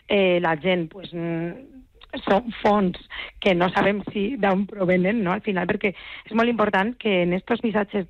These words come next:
tant de salut en general com de nutrició, vale, ens fixem en organismes oficials. Pues en este cas,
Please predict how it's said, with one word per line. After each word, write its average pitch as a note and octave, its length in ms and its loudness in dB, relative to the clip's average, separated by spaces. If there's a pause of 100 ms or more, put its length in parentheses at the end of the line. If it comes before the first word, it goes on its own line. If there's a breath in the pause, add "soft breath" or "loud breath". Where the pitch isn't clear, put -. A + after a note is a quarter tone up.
(140)
tant F#3 160 0
de F3+ 160 4
salut F3 320 4 (640 loud breath)
en F#3+ 260 2
general F3 460 4
com F#3+ 280 0
de F3 340 2
nutrició, F3 680 0 (400 loud breath)
vale, F#3 340 0
ens G#3+ 240 -4
fixem G3+ 460 -4
en C4+ 100 -2
organismes G3 560 -2
oficials. G#3 540 -2
Pues F#3+ 160 -4
en F3+ 80 -2
este F#3+ 240 -2
cas, A#3+ 300 0